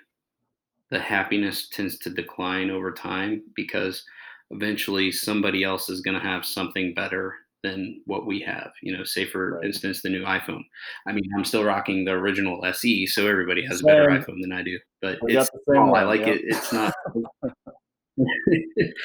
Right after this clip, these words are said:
Speaker 1: I like the size. Although I'm figuring my, my fingers, I don't know, maybe it's my aging, but it's, uh,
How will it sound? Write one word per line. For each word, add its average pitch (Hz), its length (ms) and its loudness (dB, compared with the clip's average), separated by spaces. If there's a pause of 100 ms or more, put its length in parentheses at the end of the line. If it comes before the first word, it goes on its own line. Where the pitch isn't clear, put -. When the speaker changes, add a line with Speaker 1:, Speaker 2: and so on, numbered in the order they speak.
(180)
Speaker 1:
I 123 40 2
like 120 220 4
the 123 80 2
size. 92 580 2 (580)
Although 113 360 6
I'm 107 200 4
figuring 104 720 2
my, 101 480 -2
my 104 160 -4
fingers, 98 600 -2 (100)
I 107 80 -2
don't 101 140 -2
know, 95 180 -4
maybe 98 260 -2
it's 92 140 -6
my 95 120 -4
aging, 95 480 -2
but 95 280 -4 (340)
it's, - 260 -8
uh, 101 240 2